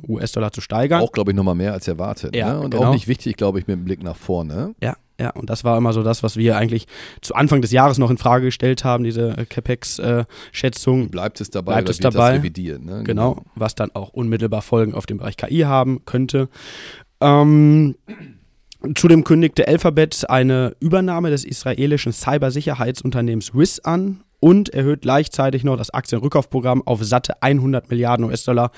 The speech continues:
Speaker 1: Also alles in allem wirklich bullische, gute, ähm, Infos wiederum von Alphabet, gute Zahlen, äh, Rekordgewinne. Ähm, auch da, pff, hättest du mich vor zwei, drei Wochen gefragt, hätte
Speaker 2: Schon
Speaker 1: ich
Speaker 2: etwas
Speaker 1: eh
Speaker 2: skeptischer gewesen,
Speaker 1: wäre ich
Speaker 2: ne?
Speaker 1: eher skeptischer gewesen,
Speaker 2: Ja.
Speaker 1: aber da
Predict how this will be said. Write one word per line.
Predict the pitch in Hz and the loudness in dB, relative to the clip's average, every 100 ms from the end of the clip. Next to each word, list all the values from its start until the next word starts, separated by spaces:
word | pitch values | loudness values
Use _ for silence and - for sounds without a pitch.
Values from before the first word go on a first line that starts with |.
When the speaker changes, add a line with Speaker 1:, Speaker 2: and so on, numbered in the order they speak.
| - - | -16 -18
Speaker 1:
Also | - - | -16 -6
alles | 131 120 | -4 -2
in | 117 | -2
allem | - 120 127 - - - | 0 2 2 0 -10 -6
wirklich | 120 123 101 | -4 -4 0
bullische, | 131 139 - 113 | 2 2 0 -2
gute, | 135 165 - 147 139 - | 2 2 4 2 2 0
ähm, | 127 131 131 - - - | 0 0 -2 -8 -20 -8
Infos | - 160 151 143 - | 2 2 2 0 0
wiederum | 135 127 131 | 0 2 0
von | 123 120 | 0 -4
Alphabet, | - 117 - 113 117 - | -4 -6 -4 -2 -2 0
gute | 165 156 135 | -2 0 -2
Zahlen, | - 123 123 123 120 | -2 0 2 0 -2
äh, | 120 - 98 95 - | -6 -10 -10 -12 -12
Rekordgewinne. | 131 - 151 147 143 117 131 135 127 - - - - | -8 2 4 4 2 2 2 2 0 -6 -20 -18 -10
Ähm, | 110 | -8
auch | - 110 | -6 -6
da, | 110 120 127 127 - - - | 2 4 6 4 0 -10 -20
pff, | - - _ - - | -20 -20 _ -20 -10
hättest | 131 120 - | -6 -4 0
du | |
mich | 123 135 | 2 2
vor | - 127 | 0 -2
zwei, | - | 0
drei | 123 120 | 0 0
Wochen | 117 120 | 0 -2
gefragt, | 131 123 123 127 120 - - - _ _ _ - | -4 -4 0 0 0 -10 -20 -20 _ _ _ -10
hätte | 120 135 | -6 -6
Speaker 2:
Schon | |
Speaker 1:
ich | 104 | -4
Speaker 2:
etwas | 107 | -2
Speaker 1:
eh | 110 | -2
Speaker 2:
skeptischer | - - 101 90 | 0 0 0 0
gewesen, | 76 73 156 | 0 0 2
Speaker 1:
wäre | 165 180 | 6 6
ich | 156 | 6
Speaker 2:
ne? | |
Speaker 1:
eher | 165 | 2
skeptischer | 170 170 156 156 139 | 4 0 2 2 2
gewesen, | 117 104 113 107 107 | 0 -2 -2 -4 -4
Speaker 2:
Ja. | |
Speaker 1:
aber | 101 113 | -2 0
da | 120 131 | 4 4